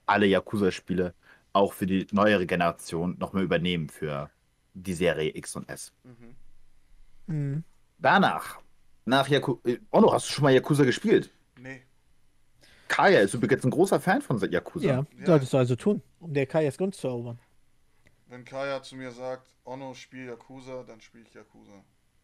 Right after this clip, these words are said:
Speaker 1: Wird er wahrscheinlich nach dem Podcast schreiben, „Spiel Yakuza“.
Speaker 3: Ja, finde ich gut.
Speaker 1: Ach ja, by the way, alle Spiele sind im Game Pass drin. Ah.
Speaker 3: Ah, Game Pass.
Speaker 1: Egal.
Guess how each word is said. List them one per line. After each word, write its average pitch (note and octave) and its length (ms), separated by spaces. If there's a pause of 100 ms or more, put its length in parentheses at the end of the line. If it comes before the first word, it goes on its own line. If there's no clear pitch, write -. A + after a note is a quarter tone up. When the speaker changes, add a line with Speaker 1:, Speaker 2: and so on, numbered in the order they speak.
(120)
Speaker 1:
Wird A2 280
er B2 60
wahrscheinlich A2 360
nach G#2+ 120
dem G#2 140
Podcast F#2+ 380
schreiben, E2+ 220
„Spiel E2 200
Yakuza“. C3+ 400
Speaker 3:
Ja, C3+ 100 (400)
finde E3+ 140
ich - 80
gut. - 180 (360)
Speaker 1:
Ach - 100
ja, A2+ 100
by B2 140
the A#2 120
way, B2 140
alle G2 160
Spiele G2+ 240
sind A2+ 140
im G#2+ 100
Game B2 160
Pass C3+ 160
drin. A#2+ 180
Ah. F3+ 680 (420)
Speaker 3:
Ah, F4+ 360
Game D4+ 180
Pass. C#4 240 (1300)
Speaker 1:
Egal. B2+ 360